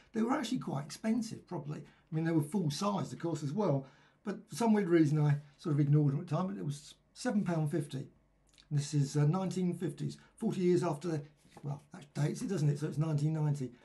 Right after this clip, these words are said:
Now, this one is absolutely superb. In fact, Dynamite Comics produced loads of brilliant books like this. I really wish they'd bring out some more. They seem to have stopped.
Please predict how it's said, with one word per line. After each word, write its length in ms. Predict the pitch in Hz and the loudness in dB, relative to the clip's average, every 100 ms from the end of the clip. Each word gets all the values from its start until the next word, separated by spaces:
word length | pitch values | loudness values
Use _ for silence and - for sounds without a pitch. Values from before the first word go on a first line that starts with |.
| _ - | _ -2
Now, 160 | 170 | 2
this 240 | 254 - - | 4 2 0
one 240 | 135 139 - - _ _ | -8 -10 -14 -20 _ _
is 280 | - 170 143 - 160 | 2 2 2 -6 -6
absolutely 800 | 170 - - 151 147 208 226 | -6 -8 -6 -2 -2 -2 -6
superb. 540 | 139 143 139 131 113 110 - _ _ _ - _ - _ _ _ | -6 -6 -4 -2 -4 -8 -16 _ _ _ -20 _ -20 _ _ _
In 140 | - | -4
fact, 180 | 156 - - - | -4 -4 -8 0
Dynamite 480 | 202 208 190 185 | 2 4 2 0
Comics 360 | 160 143 147 - - _ | 0 2 2 -4 -18 _
produced 400 | - 156 156 - - - | 0 2 2 -2 -10 -2
loads 640 | 143 170 170 147 131 - - | 2 4 6 6 4 0 -10
of 200 | 113 - | -12 -4
brilliant 400 | 151 160 151 143 | 2 6 6 4
books 300 | 139 147 - | 2 -2 -4
like 160 | 143 - | -10 -6
this. 240 | 147 - - _ _ - | -8 -8 -14 _ _ -2
I 140 | 175 | 2
really 420 | 185 214 233 208 | 4 6 6 4
wish 200 | 185 170 | 4 4
they'd 200 | 180 147 | 2 0
bring 180 | 151 156 | 2 2
out 140 | 151 | 2
some 160 | - 147 | 2 6
more. 240 | 143 117 - - | 6 4 -4 -8
They 80 | 208 | -6
seem 260 | - 214 | -2 -2
to 80 | 208 | 0
have 80 | 202 | -2
stopped. 460 | - 208 180 180 | -2 -2 -4 -6